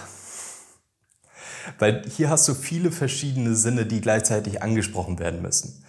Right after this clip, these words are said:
Ein wichtiger Punkt dazu ist natürlich die Sicherheit.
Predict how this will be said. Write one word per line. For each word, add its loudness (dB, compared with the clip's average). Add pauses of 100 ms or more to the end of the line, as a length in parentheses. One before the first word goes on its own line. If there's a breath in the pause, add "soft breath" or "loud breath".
(540 loud breath)
Ein 8
wichtiger 4
Punkt 0
dazu -2
ist 0
natürlich 0
die -2
Sicherheit. -4